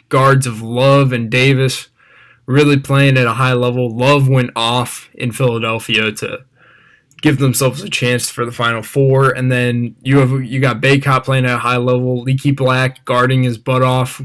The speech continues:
rebounding, doing his job. Uh, Manek is shooting the ball at a high clip. Uh, they're just rolling on all cylinders right now. So it's a matchup of probably, like, true titans going into this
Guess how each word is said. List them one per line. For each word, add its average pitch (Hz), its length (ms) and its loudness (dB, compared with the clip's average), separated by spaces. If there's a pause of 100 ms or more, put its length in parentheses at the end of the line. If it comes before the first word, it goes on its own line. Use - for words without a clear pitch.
(100)
rebounding, 131 680 2
doing 131 220 0
his 120 160 -4
job. 120 420 -2 (840)
Uh, 117 280 0
Manek 131 680 2
is 113 180 -4
shooting 143 460 2
the 131 80 4
ball 123 460 0 (140)
at 117 100 -6
a 117 60 0
high 127 360 -2
clip. 120 420 -4 (280)
Uh, 113 320 -4 (840)
they're 156 140 4
just 139 220 4
rolling 135 360 4
on 120 140 0
all 117 180 -2
cylinders 127 560 0
right 127 160 2
now. 127 200 0
So 135 220 0
it's 156 120 0
a 160 60 4
matchup 131 500 2
of 123 120 -6
probably, 131 840 0
like, 110 320 -6
true 156 360 0
titans 131 640 -4
going 127 320 0
into 120 220 -4
this 113 500 -6